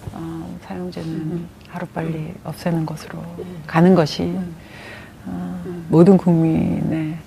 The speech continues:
Speaker 1: 행복과 안위를 위한 기본권과 생명권을 지키는 일이라고 굳건히 믿습니다.
Speaker 2: <laughs> 아니, 시간이 벌써 이렇게 했어요? 아, 일 분밖에 안 남았다. <laughs> 피디가 그래서 얘기,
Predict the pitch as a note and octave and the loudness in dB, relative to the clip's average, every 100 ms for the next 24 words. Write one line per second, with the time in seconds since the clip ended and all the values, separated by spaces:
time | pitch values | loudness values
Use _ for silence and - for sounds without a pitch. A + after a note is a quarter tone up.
0 | E3+ G3 G3+ - E3 D3 D#3 E3 D#3+ D#3 | -2 4 4 4 4 4 4 2 0 -2
1 | D#3 D#3 E3 D#3+ - - - - - D#3+ | -4 -6 -8 -12 -14 -18 -20 -8 2 2
2 | D#3 D3 D#3 D#3 G3 F#3+ E3+ D#3+ D#3 - | 2 0 -2 2 4 4 0 -2 -4 -6
3 | - D#3 D3 D#3+ E3 - D#3+ D#3 D3 - | -6 -4 -4 -4 -4 -4 -4 -8 -8 0
4 | F#3 F3+ F3 D3+ D3 - D3+ D3+ - - | 6 6 6 4 2 -2 0 4 4 4
5 | - D4 G4 - - G3+ A#3 F3+ - - | 2 2 0 0 6 10 10 8 4 0
6 | - F4 D#4+ A3 G#3+ G#3 F3+ A3+ A#3+ A3 | 10 12 12 12 12 10 6 6 6 6
7 | A#3+ C#4 A#3+ G3 F3 A3+ B3+ C#4 - D4 | 8 8 8 8 8 8 10 10 12 12
8 | - B3 C#4 B3+ A#3 A3 G#3+ G#3 A#3 | 12 12 10 8 8 8 8 8 8